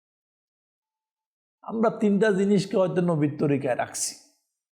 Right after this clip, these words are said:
খতনা করা নবীর সুন্নাত, বিবাহ করা নবীর সুন্নাত, আর খুশবু লাগানো নবীর সুন্নাত।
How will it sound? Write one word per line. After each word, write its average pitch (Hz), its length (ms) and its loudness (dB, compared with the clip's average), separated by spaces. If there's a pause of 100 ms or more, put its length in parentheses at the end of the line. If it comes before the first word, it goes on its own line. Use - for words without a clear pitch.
(760)
খতনা 170 460 -2
করা 135 320 -2
নবীর 139 300 0
সুন্নাত, 185 480 -4 (760)
বিবাহ 170 460 4
করা 131 280 2
নবীর 104 300 -4
সুন্নাত, - 500 -12 (1160)
আর 113 200 0 (260)
খুশবু 165 340 2
লাগানো 135 460 0
নবীর 135 320 -2
সুন্নাত। - 460 -14